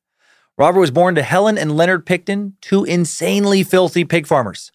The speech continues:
who lived just outside of beautiful Vancouver in British Columbia, Canada. These two farmers couldn't have cared less about clean clothes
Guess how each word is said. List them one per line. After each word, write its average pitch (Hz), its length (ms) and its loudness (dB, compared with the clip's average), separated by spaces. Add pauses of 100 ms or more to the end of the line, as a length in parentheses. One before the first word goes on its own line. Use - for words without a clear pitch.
(400)
who 135 60 4
lived 147 200 2
just 151 180 0
outside 151 360 0
of 127 60 -4
beautiful 147 320 0
Vancouver 131 580 0
in 117 80 -4
British 127 260 0
Columbia, 113 420 -2
Canada. 101 420 -6 (420)
These 127 120 -2
two 160 100 -2
farmers 143 400 0
couldn't 147 220 -4
have 139 100 -6
cared 139 340 -2
less 131 240 0
about 139 240 0
clean 156 220 -4
clothes 139 420 -2